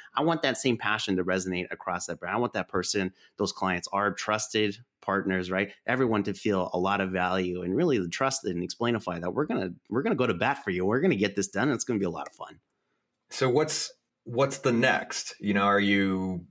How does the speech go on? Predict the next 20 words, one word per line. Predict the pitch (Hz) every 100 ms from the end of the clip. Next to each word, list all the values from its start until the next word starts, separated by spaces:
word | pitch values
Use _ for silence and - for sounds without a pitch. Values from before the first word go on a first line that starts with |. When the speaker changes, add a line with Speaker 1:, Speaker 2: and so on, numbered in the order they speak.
| _
Speaker 2:
what | - 113
are | 123
you |
excited | 117 - 113 107
about | 101 104 101 98 -
for | 98 95 95 92 90 87 - _ _ _ _ _ _ _ _ -
twenty | 117 113
twenty-one, | 107 110 101 101 95
other | 92 110
than | 104 101
it's | 95 -
not | 98 98 98
twenty | - 101 85
twenty. | - 92 78
I |
think | 78 95
everybody's | 90 87 82 73
excited | - 80 73
for |
that. | 82 80